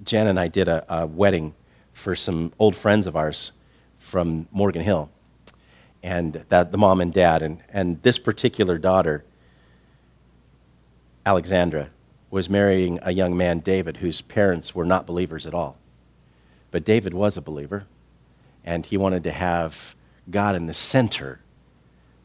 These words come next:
of his relationship with his wife. And we spent, I think, maybe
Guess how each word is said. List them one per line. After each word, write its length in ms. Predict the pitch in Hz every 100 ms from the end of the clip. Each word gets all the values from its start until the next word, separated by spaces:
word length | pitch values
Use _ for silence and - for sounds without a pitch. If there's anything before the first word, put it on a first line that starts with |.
| -
of 140 | 92
his 180 | 101 80
relationship 640 | 85 87 90 - 82 82
with 100 | -
his 160 | 80 71
wife. 460 | 80 85 65 - - _ _ _ _ _ _ _ _ _ _ _ _ _ _ _ _ - -
And 120 | 92
we 100 | 131
spent, 460 | 139 - 127 123 - _ _ _ _ _ _ _ _ _ _ _
I 120 | 98
think, 160 | 107 107
maybe 380 | 107 95 90